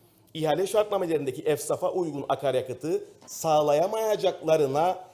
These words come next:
yönelik iddiaları içeren Head of, e, Refinery Admi-, Administration, e, Şaban Guni imzalı yirmi sekiz altı iki bin yirmi bir tarihli belgenin Merkezi İhale Komisyonu Başkanı Sayın Halis Üres'ine iletildiği ve bilirkişi değerlendirme raporunun imza edildiği tarihle bu belgenin aynı tarihli olduğu ancak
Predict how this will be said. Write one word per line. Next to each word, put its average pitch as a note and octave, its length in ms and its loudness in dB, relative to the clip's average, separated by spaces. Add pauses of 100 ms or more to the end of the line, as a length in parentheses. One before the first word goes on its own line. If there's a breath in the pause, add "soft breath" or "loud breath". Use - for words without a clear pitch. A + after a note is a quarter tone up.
(220 loud breath)
yönelik E3 440 -2
iddiaları C#3+ 500 2
içeren C#3 400 -2 (240 loud breath)
Head F#3 140 0
of, G#3 140 4 (180)
e, D3+ 280 6
Refinery F3+ 440 0
Admi-, - 360 -6
Administration, D#3+ 760 -4 (300 loud breath)
e, C3+ 200 0
Şaban E3+ 300 0
Guni G#3 180 -4
imzalı C3+ 320 -2
yirmi D#3+ 220 -6
sekiz D#3+ 260 -12
altı E3+ 240 -2
iki F#3+ 140 -16
bin F#3 100 -10
yirmi E3+ 160 -10
bir G3 60 -8
tarihli D3+ 320 -6
belgenin C#3 420 -6 (140)
Merkezi F3+ 360 -4
İhale G3 140 -4
Komisyonu F#3+ 360 -6
Başkanı C3+ 280 -4
Sayın D3+ 280 -2
Halis E3+ 360 -8
Üres'ine D#3+ 460 -6 (200 loud breath)
iletildiği D3 640 -8 (180)
ve C#3+ 120 -8
bilirkişi F3 500 -12
değerlendirme F3 540 0
raporunun E3+ 300 -2
imza D3 220 -2
edildiği D#3+ 280 -8
tarihle D3+ 400 -6
bu F#3 120 -8
belgenin C3+ 380 -6 (260 loud breath)
aynı F#3+ 360 2
tarihli C#3 320 -2
olduğu C3+ 360 -2
ancak F#3 380 0